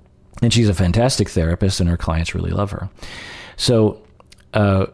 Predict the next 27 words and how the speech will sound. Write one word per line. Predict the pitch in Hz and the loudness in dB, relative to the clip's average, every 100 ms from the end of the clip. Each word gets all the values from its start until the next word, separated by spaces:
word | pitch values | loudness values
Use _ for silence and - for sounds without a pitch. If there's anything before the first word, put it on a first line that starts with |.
| - | 0
you're | 104 107 | 2 4
asking, | 107 - 101 95 | 2 2 2 2
have | 104 90 | 0 0
I | |
heard | 90 185 | 2 2
of | 139 | 4
it? | 104 - | 2 2
Yeah. | 95 85 98 120 - - | 0 2 0 -4 -8 -8
And | - 101 98 98 | 0 2 4 2
what | - 107 | 2 2
do | 101 | 2
I | 92 | 2
think | - 190 | 2 2
about | 92 85 | 2 2
it? | 98 117 | 0 0
I | |
think | 160 | 0
it's | 185 - | 0 0
fine. | 160 131 73 - - - - - | -2 0 -2 -6 -12 -18 -20 -16
Uh, | - - | -14 -4
uh, | 123 113 - _ - - - | 0 0 -4 _ -12 -12 -2
you | 113 | 0
know, | 113 | 2
telehealth | - 160 175 165 143 135 127 | 0 0 2 4 4 2 2
and | 101 95 | 2 2
teletherapy, | - 127 120 - 110 101 101 101 95 92 - - - - - - - _ | 0 2 2 2 2 2 2 2 2 0 -4 -18 -20 -20 -20 -20 -20 _
uh, | - | -8